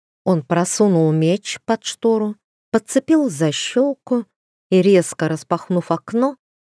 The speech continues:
ткнул шустрого, чёрного, под мышку. Тот, не издав ни звука, свалился вниз, и тотчас в дверь забарабанили, а потом дрожащий женский голос произнёс:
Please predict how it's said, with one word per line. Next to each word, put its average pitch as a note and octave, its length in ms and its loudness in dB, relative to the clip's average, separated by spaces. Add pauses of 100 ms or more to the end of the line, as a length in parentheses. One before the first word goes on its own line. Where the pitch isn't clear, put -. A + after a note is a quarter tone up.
ткнул C#4 520 2
шустрого, D#3 880 -4 (320)
чёрного, E3 840 -2 (280)
под C4+ 160 -2
мышку. D3 600 -4 (1080)
Тот, E4 200 0
не F3 200 4
издав D#3+ 400 -2
ни E3+ 140 0
звука, G#3+ 480 -6
свалился E3 720 -2
вниз, F#3 600 -2 (640)
и E3+ 80 -4
тотчас E3 640 -4
в D3+ 160 -6
дверь F#3 580 0
забарабанили, F#3+ 1000 -2 (380)
а F3+ 80 -8
потом F#3+ 260 -2
дрожащий F#3 680 -2
женский F3 420 -2
голос G#3 440 -2
произнёс: G#3 760 -2